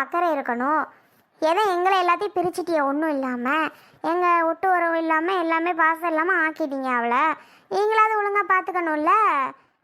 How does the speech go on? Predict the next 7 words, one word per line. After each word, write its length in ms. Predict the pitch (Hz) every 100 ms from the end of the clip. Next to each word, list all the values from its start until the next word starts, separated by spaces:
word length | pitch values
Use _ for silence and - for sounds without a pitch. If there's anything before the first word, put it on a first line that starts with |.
| _ _ _ _ _ _ _ _ _ _ _ _ _ _ _ _ _ _
கடைசியில 380 | 339 370 415 466 359
ஆஸ்பத்திரியில 440 | 440 494 480 392 370
கொண்டாந்து 300 | 359 381 339
போட்டு 180 | 349 359
வச்சிருக்கீங்களா 520 | 349 311 294 277 262 262
என் 80 | 277
பிள்ளைய? 260 | 285 254